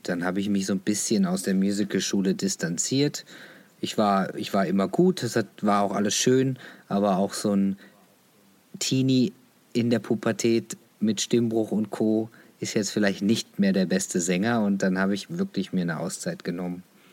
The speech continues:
Hab, ähm, die O Ps in Ruhe über mich ergehen lassen, hab mir Zeit genommen für mich und dann hab ich wirklich nochmal komplett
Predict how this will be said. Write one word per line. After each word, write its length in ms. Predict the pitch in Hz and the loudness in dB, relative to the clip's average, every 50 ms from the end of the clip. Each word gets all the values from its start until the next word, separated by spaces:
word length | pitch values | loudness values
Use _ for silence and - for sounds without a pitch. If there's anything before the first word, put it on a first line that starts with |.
| - - - - - - - - - - - - - - - - _ | -20 -20 -20 -20 -20 -20 -20 -20 -20 -20 -20 -20 -20 -20 -20 -20 _
Hab, 320 | - - 104 98 - - - | -4 -2 -2 -2 -4 -4 -2
ähm, 420 | 104 98 95 95 95 92 92 87 - - - _ _ _ _ _ _ _ - - - _ _ _ - - - | 0 2 2 2 2 0 0 -2 -6 -10 -20 _ _ _ _ _ _ _ -20 -20 -20 _ _ _ -16 -8 -2
die 100 | - 107 | 0 2
O 100 | 110 104 | 2 0
Ps 640 | 98 - 123 120 120 123 120 120 - - - - - _ _ _ - _ _ - | 0 0 2 4 4 4 2 2 0 -4 -4 -6 -10 _ _ _ -20 _ _ -2
in 120 | 117 110 | 0 0
Ruhe 440 | 113 95 104 113 120 127 123 120 117 | 2 2 4 4 6 6 6 6 6
über 260 | 117 113 110 113 113 | 4 4 4 4 4
mich 400 | 110 113 117 110 - - - - | 4 4 2 0 -2 -4 -6 -4
ergehen 400 | - 107 104 101 - 110 110 110 | -2 -2 -2 0 2 2 4 4
lassen, 500 | 110 104 101 95 98 - - - 98 95 | 4 4 4 2 2 0 -2 -2 -2 0
hab 200 | 92 95 - - | -2 -4 -4 -4
mir 100 | 104 95 | -4 -4
Zeit 320 | - - 110 104 107 101 - | -2 0 0 0 0 0 -2
genommen 360 | - 101 104 101 98 104 98 | -2 0 2 2 2 2 0
für 140 | - - 98 | 0 0 2
mich 300 | 98 98 101 98 - - | 2 2 2 0 0 -2
und 100 | 98 90 | -2 -2
dann 140 | 92 90 90 | -2 -2 -2
hab 140 | 92 90 95 | -4 -4 -6
ich 160 | 92 - - | -8 -8 -10
wirklich 260 | 92 95 - - - | -10 -10 -10 -8 -4
nochmal 260 | 98 95 95 95 190 | -2 0 0 0 -2
komplett 640 | 190 - 95 - - - - 110 110 110 - - - | -2 -4 -6 -6 -6 -4 -2 -2 -2 -2 -4 -10 -18